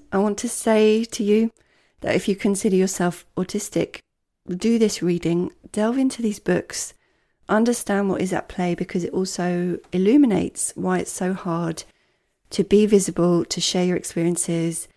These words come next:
and can really begin to lay roots into how this is not your failing, um, but it might be your calling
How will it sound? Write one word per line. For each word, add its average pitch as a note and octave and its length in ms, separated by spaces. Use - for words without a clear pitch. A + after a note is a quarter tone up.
and E3+ 640
can F#3 200
really F#3+ 240
begin F3+ 280
to E3 160
lay E3+ 220
roots E3 460
into E3 840
how F3+ 340
this F3+ 220
is D#3+ 120
not F#3+ 240
your F3 140
failing, F3+ 720
um, F3+ 240
but F3+ 100
it E3+ 100
might F#3 200
be F3+ 80
your F#3 120
calling D#3+ 600